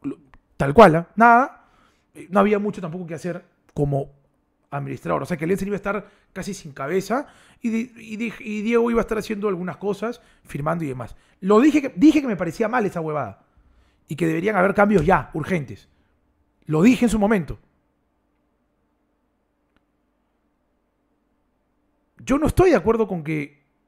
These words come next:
con que Guerrero, eh, tribunee o intente, o que la gente pida que tribunee, "Ah, se va a hablar como Ferrari". Uy, sí, hay que ser cojudo para decir que se va a hablar como Ferrari. Pero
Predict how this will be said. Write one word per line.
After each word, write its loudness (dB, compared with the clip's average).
con -18
que -12
Guerrero, -2
eh, -12
tribunee -2
o -2
intente, -6
o -10
que -4
la 0
gente 0
pida 0
que -6
tribunee, -8
"Ah, -4
se -10
va -8
a -4
hablar -4
como -4
Ferrari". -6
Uy, -8
sí, -18
hay -10
que -14
ser -16
cojudo -10
para -10
decir -12
que -14
se -10
va -6
a -4
hablar -8
como -8
Ferrari. -12
Pero 10